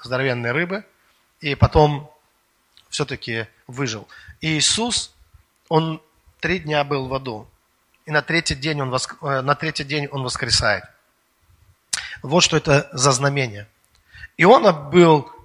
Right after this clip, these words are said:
одним из великих пророков, и он,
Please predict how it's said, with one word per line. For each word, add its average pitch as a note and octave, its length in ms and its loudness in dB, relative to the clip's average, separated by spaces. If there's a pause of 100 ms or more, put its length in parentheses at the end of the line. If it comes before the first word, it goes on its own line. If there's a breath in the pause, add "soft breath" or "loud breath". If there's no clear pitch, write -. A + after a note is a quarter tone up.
(200)
одним E3+ 260 -2
из C#3+ 100 -2
великих E3+ 400 -4
пророков, B2+ 640 -2 (380 soft breath)
и D3 120 0
он, D3+ 400 4